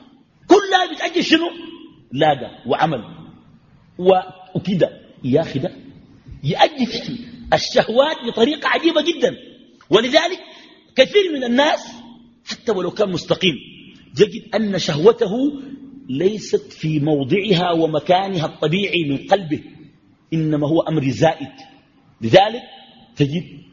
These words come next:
الشهوة تلعب بالناس، وهذا إشكال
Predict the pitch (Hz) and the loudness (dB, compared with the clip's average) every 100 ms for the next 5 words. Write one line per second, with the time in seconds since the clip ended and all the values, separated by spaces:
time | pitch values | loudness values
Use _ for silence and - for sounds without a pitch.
0 | - - 113 - - 170 160 185 - - | -20 -6 -6 -4 0 0 2 0 0 -20
1 | _ _ _ _ _ - 160 165 - 156 | _ _ _ _ _ -2 0 0 -4 -6
2 | 127 127 120 127 - - - - - - | -4 -2 -2 -2 -6 -8 -10 -12 -20 -20
3 | _ - 156 151 - - - 151 160 156 | _ 0 0 0 -8 -10 0 2 2 -4